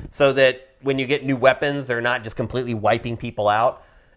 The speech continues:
And, uh, obviously, you'll get more X P, and then the stuff gets more expensive. It all feeds into the same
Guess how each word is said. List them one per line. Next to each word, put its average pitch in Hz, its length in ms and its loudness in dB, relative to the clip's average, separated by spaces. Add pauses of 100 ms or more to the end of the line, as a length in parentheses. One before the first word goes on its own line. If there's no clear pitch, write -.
And, 135 300 0
uh, 135 440 6
obviously, 147 400 4
you'll 135 120 -2
get 139 140 -2
more 123 180 0
X 110 200 -2
P, 214 600 -6
and 143 120 -4
then 135 200 -4
the 131 80 -6
stuff 135 200 -6
gets 139 160 -8
more 123 140 0
expensive. 151 500 -4
It 120 60 2
all 113 120 4
feeds 107 320 -8
into 101 340 -8
the 101 120 -6
same 98 480 -8